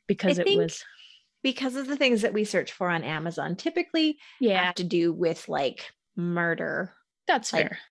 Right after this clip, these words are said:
Speaker 2: direct murder. Like,
Speaker 1: This
Speaker 2: not
Speaker 1: is <laughs> direct murder, not indirect radioactive bullet murder. <laughs>
Speaker 2: Right.
Speaker 1: Yes.
Speaker 2: I think that's probably why it wasn't showing up, 'cause
Speaker 1: Mm-hmm.
Speaker 2: I've seen somebody commented earlier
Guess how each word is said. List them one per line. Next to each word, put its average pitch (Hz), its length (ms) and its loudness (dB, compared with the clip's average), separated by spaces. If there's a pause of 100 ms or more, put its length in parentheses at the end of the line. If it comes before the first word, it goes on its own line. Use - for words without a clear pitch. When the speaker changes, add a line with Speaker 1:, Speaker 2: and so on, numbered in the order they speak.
(320)
Speaker 2:
direct 160 560 -2
murder. 151 500 -6 (100)
Like, 220 140 -4
Speaker 1:
This 226 160 4
Speaker 2:
not 185 320 -2
Speaker 1:
is 269 440 2
<laughs> - 0 -
direct - 640 -2
murder, 190 340 0 (320)
not 196 380 4 (120)
indirect 185 640 2 (160)
radioactive 165 760 2
bullet 143 320 4
murder. 156 460 0
<laughs> - 60 -10 (1200)
Speaker 2:
Right. 294 260 -4 (320)
Speaker 1:
Yes. - 280 -2
Speaker 2:
I 233 60 6
think 240 220 0
that's 147 180 0
probably 220 280 4
why 127 220 2
it 220 120 2
wasn't 302 220 -2
showing 339 260 0
up, 415 140 0
'cause 202 460 0 (200)
Speaker 1:
Mm-hmm. 233 280 6 (100)
Speaker 2:
I've 208 100 -8
seen 220 640 2
somebody 208 440 0 (380)
commented 170 420 0
earlier 165 500 2